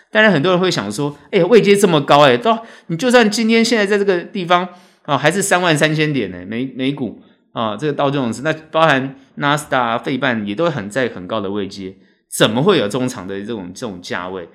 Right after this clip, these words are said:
都是贵的啊。各位其实要去观察，有些有未来性的公司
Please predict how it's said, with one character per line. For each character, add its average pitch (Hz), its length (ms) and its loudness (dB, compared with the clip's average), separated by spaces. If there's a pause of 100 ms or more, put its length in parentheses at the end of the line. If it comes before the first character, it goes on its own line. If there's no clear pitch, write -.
(140)
都 175 100 -6
是 180 140 -4
贵 165 240 2
的 101 180 -2
啊。 95 200 -8 (640)
各 180 80 -8
位 143 420 -4
其 - 140 -12
实 135 140 -10
要 160 100 0
去 147 140 -6
观 139 260 -4
察， 98 380 -12
有 110 180 -6
些 156 160 -2
有 123 140 0
未 127 160 -2
来 104 120 -4
性 117 160 -8
的 98 120 -10
公 101 180 -10
司 101 240 -12